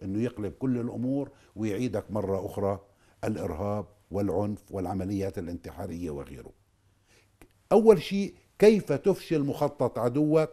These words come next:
حتى تنتصر. ولذلك بمواجهة ما تقوم به إسرائيل علينا كفلسطينيين أولا نتفق جميعا،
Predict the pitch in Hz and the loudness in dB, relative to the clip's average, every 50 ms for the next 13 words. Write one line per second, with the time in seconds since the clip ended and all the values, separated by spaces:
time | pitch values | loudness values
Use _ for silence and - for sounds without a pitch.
0 | - - - - - 208 202 - 202 170 - 180 175 160 - - 101 - - 69 | -8 -20 -4 0 2 2 4 4 4 4 4 4 4 2 2 0 -4 -4 -6 -8
1 | - - - _ _ _ _ _ _ _ _ _ _ _ _ _ _ _ _ _ | -14 -14 -18 _ _ _ _ _ _ _ _ _ _ _ _ _ _ _ _ _
2 | _ _ _ _ _ _ _ _ _ _ - 120 127 143 147 180 214 214 190 156 | _ _ _ _ _ _ _ _ _ _ 0 2 4 6 8 8 8 8 6 4
3 | - 143 143 127 123 127 156 175 170 135 139 131 135 127 - - - - - - | 2 0 0 2 2 2 4 2 2 2 0 0 0 -2 -4 -8 -20 -20 -10 -4
4 | - 123 127 - 131 131 - 170 196 180 156 151 135 117 127 104 104 - - 110 | -2 -2 -2 -2 -4 -4 -2 0 0 0 0 -2 -2 -2 -2 -2 -4 -4 -2 0
5 | 98 82 76 85 78 67 - - _ _ _ _ _ _ _ _ _ _ _ - | 0 0 0 -2 -6 -6 -8 -12 _ _ _ _ _ _ _ _ _ _ _ -6
6 | - 139 156 180 202 190 170 147 - - 156 - 151 135 135 - - - 123 113 | -4 0 2 2 2 2 2 0 0 -2 -2 -2 -2 -2 -2 -2 -2 -2 -2 0
7 | 101 95 85 85 85 76 71 - - _ _ _ _ _ _ _ _ _ _ _ | 0 -2 -2 -4 -4 -6 -6 -8 -14 _ _ _ _ _ _ _ _ _ _ _
8 | _ _ _ _ _ _ _ _ _ _ - 190 220 208 202 196 185 180 185 214 | _ _ _ _ _ _ _ _ _ _ 4 6 6 8 6 6 4 4 4 2
9 | 208 214 - 185 160 151 156 - 135 117 139 147 160 160 143 - 73 67 | 2 2 2 0 2 2 0 0 0 2 2 2 2 2 0 0 -2 -6